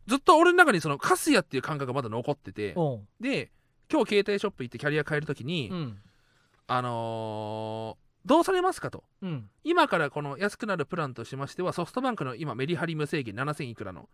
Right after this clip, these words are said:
Speaker 2: うん。
Speaker 1: 制限から、Yモバイルに、この五月の二十六日までにYモバイルプラス、えーと、フレ-、あの、ソフトバンク光に
Speaker 2: うん。
Speaker 1: Wi-Fi、家のWi-Fiつなげれば、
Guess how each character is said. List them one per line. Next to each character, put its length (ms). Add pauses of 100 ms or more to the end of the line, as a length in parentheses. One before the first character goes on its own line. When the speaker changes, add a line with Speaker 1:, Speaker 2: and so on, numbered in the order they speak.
Speaker 2:
う 60
ん。 160
Speaker 1:
制 200
限 140
か 80
ら、 180
Y 280
モ 140
バ 100
イ 80
ル 80
に、 140 (340)
こ 100
の 100
五 120
月 180
の 80
二 120
十 100
六 160
日 160
ま 80
で 60
に 100
Y 260
モ 140
バ 140
イ 40
ル 80
プ 120
ラ 100
ス、 380 (320)
え 360
ー 40
と、 220
フ 80
レ-、 120 (160)
あ 100
の、 120
ソ 80
フ 60
ト 40
バ 60
ン 40
ク 100
光 360 (220)
に 80
Speaker 2:
う 0
ん。 260
Speaker 1:
Wi-Fi、 680
家 180
の 120
Wi-Fi 420
つ 100
な 80
げ 80
れ 120
ば、 300